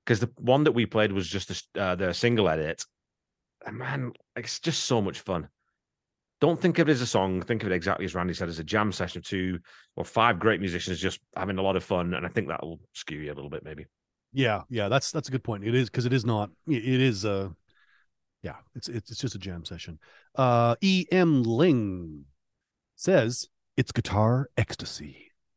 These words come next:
Speaker 2: which, uh, I love. That's great. It is guitar ecstasy.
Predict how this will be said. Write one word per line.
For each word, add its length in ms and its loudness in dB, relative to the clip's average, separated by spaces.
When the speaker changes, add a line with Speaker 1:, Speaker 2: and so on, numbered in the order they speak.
Speaker 2:
which, 320 -4
uh, 220 -2
I 80 0
love. 200 -4
That's 180 -8
great. 200 -8
It 140 0
is 120 -2
guitar 280 -4
ecstasy. 420 -14